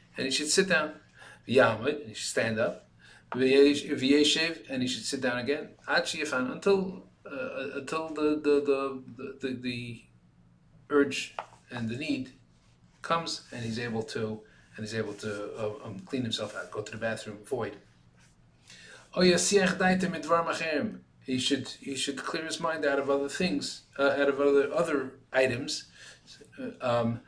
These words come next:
hamash and akav, the things that are making it that he's, let's say, more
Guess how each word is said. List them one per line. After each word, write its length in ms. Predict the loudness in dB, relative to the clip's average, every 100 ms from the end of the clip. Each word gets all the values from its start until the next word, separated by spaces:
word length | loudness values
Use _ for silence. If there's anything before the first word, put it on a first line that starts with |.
| -16
hamash 420 | -4 4 6 4 2
and 100 | 0
akav, 380 | 2 2 0
the 80 | -8
things 320 | -6 -6 -4
that 160 | 0 2
are 120 | 2
making 460 | 0 2 0 0 -4
it 100 | -4
that 120 | -6
he's, 180 | -4 -4
let's 200 | -6 -4
say, 320 | -4 -4 -6 -8
more 440 | -8 -6 -8 -10